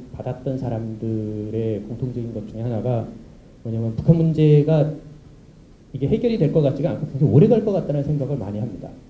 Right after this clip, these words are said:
여기서 말하는 오래 갈 것 같다라고 하는 것은 한 삼, 사 년 정도 간다는 문제가 아니라 한 삼, 사십 년 정도로 앞으로 더 가지 않겠느냐라고 하는 생각을 많이 하는, 합니다. 그냥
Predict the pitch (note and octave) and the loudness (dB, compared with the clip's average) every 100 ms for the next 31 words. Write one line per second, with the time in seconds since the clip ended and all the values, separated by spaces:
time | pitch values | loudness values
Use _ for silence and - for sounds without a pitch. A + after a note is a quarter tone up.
0 | - - - - - - B2 C#3 C#3 C#3 | -20 -20 -20 -20 -20 -8 -4 0 2 2
1 | A#2+ C3 D3+ C#3 B2 A2+ B2 A2+ A2 A2+ | 4 6 4 4 -2 -4 -4 -4 -2 -4
2 | A#2 G#2+ G#2 B2+ A#2 A2 - - - - | -4 -6 -6 -8 -8 -12 -18 -20 -20 -20
3 | - - - - - - D#3 C3+ A3+ A3+ | -20 -20 -20 -20 -20 -8 -4 -2 0 2
4 | A#3 A3+ G#3 F3+ D#3+ A#2 B2 C3+ C3 C3 | 2 2 2 2 0 0 0 0 0 -2
5 | A#2+ A2 A#2 B2+ A2 A#2+ C#3 A3+ A#3+ B3 | -4 -4 -2 -2 -4 -4 -4 -4 -4 -4
6 | A3+ G3+ D3 C#3 D3 - D3 G#2+ B2 D3+ | -2 0 0 -2 -6 -4 -4 -2 0 0
7 | A#2 G#2 B2+ A#2+ A#2 A2+ A2 A2 C3 A#2+ | -2 -4 -6 -6 -4 -4 -4 -6 -6 -8
8 | A2 G#2+ E2+ G#2+ D3+ D3 - - F3+ - | -8 -8 -8 -4 -2 -4 -8 -8 -6 -6
9 | - - | -8 -12